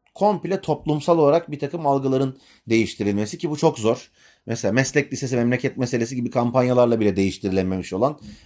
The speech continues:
e, zor bir şey. Ama asıl etki eden rehber öğretmenler nezdinde baktığınızda bu çocuklara mesleklerle ilgili bilgi veren, üniversite hayatıyla ilgili bilgi veren, "Bak kardeşim sen iş hayatına atılmak için şunları yapmalısın." diyen kişilerin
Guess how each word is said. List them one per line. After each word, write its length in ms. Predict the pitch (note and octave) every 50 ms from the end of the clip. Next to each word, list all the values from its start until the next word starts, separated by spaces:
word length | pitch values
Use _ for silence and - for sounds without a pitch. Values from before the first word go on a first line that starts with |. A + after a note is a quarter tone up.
| _ -
e, 300 | A2+ G#2 G#2+ G#2+ G#2+ G#2 G#2+
zor 260 | A#2+ C#3 C#3 B2+ G#2+
bir 60 | F#2
şey. 300 | - - D#3 F#3 - _ _ _ _ _ _ _ _
Ama 340 | D#3 E3+ F3+ F3+ F3+ - - _ _ _ _ _ _ _ _ _ -
asıl 360 | B2 B2+ - - A3 A#3 A#3+
etki 360 | A3 F#3 - - - - G#3+
eden 320 | G#3 F#3 D3 C#3+ C3 B2 A#2
rehber 340 | A#2+ C#3 C#3 C#3 - G#3 G#3
öğretmenler 640 | G3 E3+ - - - C3+ B2 A#2+ A#2 A2+ A2 G#2
nezdinde 420 | G#2+ A2 G#2+ G2 G2+ G#2 G#2 G#2 G2
baktığınızda 800 | G2+ F#2+ - - - G#2 G2 G2 G2 G2 A#2+ E3 G3+ G#3+ - _ _ _ _ _ -
bu 120 | - F3+ G#3
çocuklara 720 | - G#3+ F3+ D3+ - - - B2+ A#2 G#2+ G#2 A2 - - _ _ _ -
mesleklerle 880 | A2 A2 C3+ C#3+ C#3+ - - D#3+ D#3+ - F#3 G#3 G3 F#3 E3+ D#3+ D3+
ilgili 260 | C#3+ C3 C#3 D3 D#3 C3+
bilgi 300 | C3 B2+ B2 C3 D3 C#3
veren, 280 | B2 G#2 F#2+ F2 D#2+ - _ _ _ _ _ _ -
üniversite 460 | B2 C3 C3+ D3+ F#3 G#3 G3 - -
hayatıyla 480 | D#3+ D3+ C#3+ C3+ B2+ - C#3 B2+ A#2+ B2+
ilgili 300 | A#2+ B2 A#2 C3 D#3 C#3
bilgi 280 | B2+ A#2+ A#2 A#2+ C#3 C3+
veren, 300 | B2 G2+ F#2+ F2+ E2 - _ _ _ _ _ _ -
"Bak 260 | B2 E3 G3 F#3+ -
kardeşim 460 | - E3+ E3+ E3+ E3 C3+ - B2+ A#2
sen 240 | - - D#3 D#3+ E3
iş 200 | D3 - D#3+ -
hayatına 400 | F#3 E3 D#3+ D#3 C#3+ D#3+ D3+ D3
atılmak 320 | C3+ - D#3 D#3 D#3+ D#3 -
için 120 | - C#3+
şunları 380 | B2+ - - C3 C3+ C#3+ D#3+ F#3+
yapmalısın." 640 | F#3 D#3+ - - A#2+ A2+ G2+ - - G2+ G2 G2+
diyen 280 | B2 D#3+ E3+ D3 B2+ A#2
kişilerin 640 | - - D#3+ C#3 - D#3+ C#3+ B2 A2+ C#3 F3 -